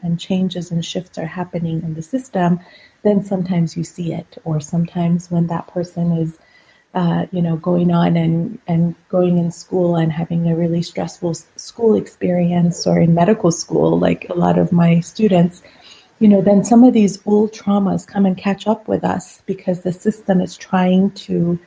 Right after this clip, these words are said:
navigate another stressor, and then some of the older things come to the surface. So I'll stop there, but, um, it can really have, um, a profound impact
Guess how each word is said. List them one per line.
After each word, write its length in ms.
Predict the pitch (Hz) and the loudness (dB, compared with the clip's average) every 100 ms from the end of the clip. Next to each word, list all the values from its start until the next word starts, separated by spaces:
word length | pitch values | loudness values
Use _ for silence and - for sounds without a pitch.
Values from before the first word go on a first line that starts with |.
| _ | _
navigate 800 | 190 175 180 180 175 180 170 - - | -2 2 2 2 -4 -4 -4 -4 -4
another 420 | 190 175 170 180 | 2 4 4 2
stressor, 720 | 180 - - 180 - 247 269 269 - - _ - | 0 -2 -2 -2 0 2 2 0 -12 -20 _ -4
and 220 | 196 190 | 2 2
then 360 | 185 185 196 202 | 2 2 2 2
some 280 | 202 196 185 | -2 -2 -2
of 140 | 180 | -2
the 120 | - - | -8 -4
older 380 | 196 190 185 175 - | -2 -2 -4 -6 -4
things 340 | 180 165 170 | 0 2 2
come 240 | - 185 170 | 0 0 0
to 120 | 180 | 0
the 120 | 170 | -6
surface. 600 | 170 175 165 147 - - _ _ _ _ _ _ _ _ _ _ _ _ | -6 -6 -4 -6 -10 -16 _ _ _ _ _ _ _ _ _ _ _ _
So 360 | - - 240 | -12 2 4
I'll 160 | 226 233 | 6 4
stop 440 | 226 285 285 285 | 2 2 2 2
there, 300 | 254 247 220 | 2 4 4
but, 440 | 208 208 185 180 - | 2 0 -2 -4 -4
um, 280 | 208 202 202 | 0 0 0
it 140 | 220 214 | -4 -2
can 220 | 208 196 | -2 0
really 320 | 226 240 233 | 2 4 2
have, 520 | - 214 202 196 190 | 0 0 2 2 0
um, 580 | - 180 175 175 180 175 - | -2 0 2 2 0 -6 -12
a 60 | 208 | -12
profound 720 | - 190 175 214 208 214 208 | -4 -4 -2 0 2 4 2
impact 840 | - 214 233 - 165 190 - - | 2 -4 -4 -6 -4 -4 -8 -20